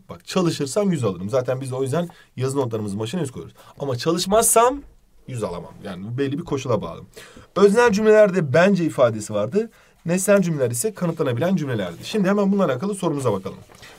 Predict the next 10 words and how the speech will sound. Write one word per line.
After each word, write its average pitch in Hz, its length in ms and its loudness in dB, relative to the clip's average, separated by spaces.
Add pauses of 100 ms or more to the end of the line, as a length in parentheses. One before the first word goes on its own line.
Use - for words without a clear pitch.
(100)
Diyor 247 200 -2
ki, 208 100 -4 (1400)
yaz 202 460 4
geldiği 190 600 4
için 170 240 -2
karıncalar 185 460 6
yuvalarından 202 460 4
çıkmışlar. 110 540 -4 (480)
Neden 170 520 4
çıkmışlar? 185 640 -2